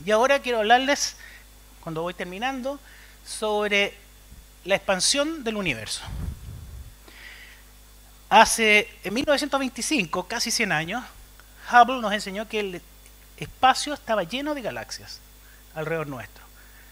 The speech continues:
Antes de eso se pensaba que la Vía Láctea era todo el universo. Hubble nos cambió completamente esa mirada. Estamos rodeados de miles de millones de galaxias. Y hubo otros astrónomos curiosos que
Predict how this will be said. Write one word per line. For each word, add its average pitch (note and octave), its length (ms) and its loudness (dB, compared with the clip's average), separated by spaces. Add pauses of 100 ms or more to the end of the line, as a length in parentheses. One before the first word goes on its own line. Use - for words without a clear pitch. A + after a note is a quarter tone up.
(540)
Antes B3 260 4
de B3 60 0
eso A#3 100 -2
se A#3 100 2
pensaba A3+ 440 8
que F#3+ 160 0
la E3+ 160 4 (100)
Vía A#3 220 -4
Láctea C4+ 300 4
era B3+ 140 6
todo C#4+ 220 2
el D#4 80 -2
universo. A#3 560 0 (1200)
Hubble G#3+ 200 2
nos A#3 120 0
cambió G3+ 260 -4
completamente C4+ 1040 -4
esa G3+ 520 -2
mirada. C#3 460 -4 (1800)
Estamos F#3 280 -2
rodeados A3 440 2
de A3+ 60 -2
miles A#3 200 -4
de A#3+ 60 0
millones A3 280 -4
de G3 80 -4
galaxias. D3+ 500 -4 (800)
Y F#3+ 100 -4
hubo C4 120 0
otros E4+ 260 2
astrónomos D4+ 440 0
curiosos D4+ 520 -6
que B3 260 -4